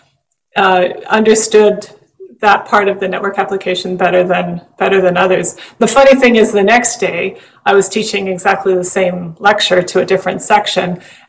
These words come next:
and I thought, "Well, what's gonna happen?" And so I tried to set it up a little bit to prompt somebody to, to do it, and I could,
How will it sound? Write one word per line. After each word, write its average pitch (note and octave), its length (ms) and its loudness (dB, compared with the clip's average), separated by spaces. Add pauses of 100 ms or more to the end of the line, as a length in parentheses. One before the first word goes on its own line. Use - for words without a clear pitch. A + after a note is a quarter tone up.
and G3+ 100 0
I G#3 80 2
thought, G#3 220 2
"Well, G3+ 200 2
what's A3 240 0
gonna G#3+ 240 -2
happen?" G3 600 -4 (280)
And G#3 140 -2
so A#3 120 2
I A3+ 100 6
tried C4+ 360 2
to F#4 100 4
set C4+ 280 2
it A3 100 2
up A#3+ 180 2
a - 20 2
little G#3 240 2
bit G3 220 -6
to F#3+ 100 -10
prompt F#3+ 460 -8
somebody G3 460 0
to, F#3 420 -4
to G3 260 0 (160)
do A#3+ 200 -2
it, G3+ 120 2
and G3+ 160 0
I G#3 100 2
could, - 380 -2